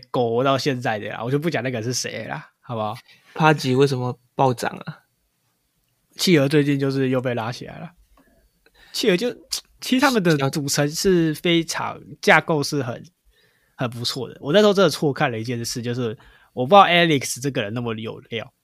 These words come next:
Speaker 1: 就是企鹅的这个，我们说这个董事会里面有一个叫 Alex 的人，然后他也是一个，
Speaker 2: 嗯。
Speaker 1: 同时是一个大户。但我那时候只记得九九九，
Speaker 2: 嗯。
Speaker 1: 因为九九九是最多企鹅的人。
Speaker 2: 嗯。
Speaker 1: 那我一直忘记 Alex 这个人，直到我现在比较懂的时候，我才知道 Alex 这个人多，多牛逼。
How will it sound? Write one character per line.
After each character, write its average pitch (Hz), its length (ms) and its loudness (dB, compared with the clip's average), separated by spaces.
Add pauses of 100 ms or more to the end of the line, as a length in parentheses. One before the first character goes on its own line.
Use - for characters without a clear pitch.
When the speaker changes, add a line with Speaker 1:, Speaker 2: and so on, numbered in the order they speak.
(920)
Speaker 1:
就 190 140 -8
是 196 220 -6
企 - 260 2
鹅 135 80 4
的 131 180 2
这 143 120 0
个， 135 180 0
我 123 60 -2
们 120 100 -4
说 147 100 -2
这 143 120 -2
个 135 80 -2
董 113 200 -6
事 139 160 -4
会 139 140 0
里 117 60 -6
面 123 100 -6
有 107 100 -8
一 107 40 -10
个 120 100 -8
叫 127 80 -4
Alex 117 540 -8
的 - 100 -18
人， - 220 -20
然 131 100 -2
后 127 40 2
他 139 100 2
也 120 80 -2
是 127 120 -4
一 123 40 -4
个， 117 80 -4
Speaker 2:
嗯。 - 20 -2
Speaker 1:
同 127 160 -2
时 117 160 -6
是 123 100 -10
一 117 40 -6
个 107 100 -8
大 110 240 -4
户。 110 180 -14 (300)
但 214 100 6
我 160 80 6
那 175 80 4
时 170 100 4
候 156 60 6
只 131 60 -2
记 139 140 2
得 117 80 2
九 120 120 -4
九 107 180 -8
九， 113 180 -12
Speaker 2:
嗯。 - 100 -20 (120)
Speaker 1:
因 180 60 0
为 185 40 2
九 156 100 0
九 139 100 0
九 131 120 -4
是 135 100 -10
最 131 160 -2
多 120 140 -4
企 120 180 -8
鹅 107 60 -12
的 107 100 -18
人。 - 100 -20
Speaker 2:
嗯。 - 60 -20 (600)
Speaker 1:
那 175 100 4
我 123 220 2
一 226 100 2
直 147 100 2
忘 151 200 2
记 147 140 -2
Alex 139 360 -2
这 131 100 -8
个 120 120 -12
人， - 100 -16
直 151 140 -8
到 185 120 2
我 120 120 0
现 170 160 0
在 170 120 2
比 135 120 -8
较 139 100 0
懂 120 220 -8
的 110 80 -12
时 139 80 -8
候， 131 60 -6
我 120 40 -8
才 120 80 -6
知 123 80 -6
道 131 60 -2
Alex 135 320 -4
这 135 80 -8
个 117 80 -6
人 107 100 -10
多， 117 220 -16
多 110 180 -10
牛 113 180 -12 (100)
逼。 110 200 -20